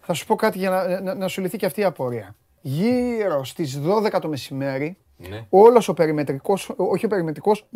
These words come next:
Speaker 1: έξω από τις θύρες,
Speaker 2: Ναι.
Speaker 1: το γύρω-γύρω,
Speaker 2: Ναι, ναι, ναι.
Speaker 1: έκανε μια επιχείρηση η αστυνομία,
Speaker 2: Και έσπασε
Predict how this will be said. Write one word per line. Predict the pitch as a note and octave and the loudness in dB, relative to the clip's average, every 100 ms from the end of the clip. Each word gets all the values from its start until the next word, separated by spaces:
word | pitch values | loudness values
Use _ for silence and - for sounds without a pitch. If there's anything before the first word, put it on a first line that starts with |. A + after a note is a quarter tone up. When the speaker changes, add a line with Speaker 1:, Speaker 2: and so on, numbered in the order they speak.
| G3 | 0
Speaker 1:
έξω | A3+ A#3+ - | 6 6 6
από | F3+ C#3+ | -2 -2
τις | - | -4
θύρες, | D#3+ F3+ G#3 | 0 0 2
Speaker 2:
Ναι. | |
Speaker 1:
το | C#3+ | 4
γύρω-γύρω, | D#3+ A#3 E3 D#3+ F3+ G3+ | 6 6 4 4 4 2
Speaker 2:
Ναι, | |
ναι, | A2 | 0
ναι. | A2 B2+ - - | -4 -6 -12 -2
Speaker 1:
έκανε | A3 B3 G#3+ F#3 | 6 6 6 2
μια | A3 | 0
επιχείρηση | G3+ - A3+ G3 E3+ | -2 -4 -2 0 -2
η | |
αστυνομία, | C3 D3+ C3+ D3+ F#3 B3+ _ | -4 -4 0 0 0 -4 _
Speaker 2:
Και | |
έσπασε | C3+ | -2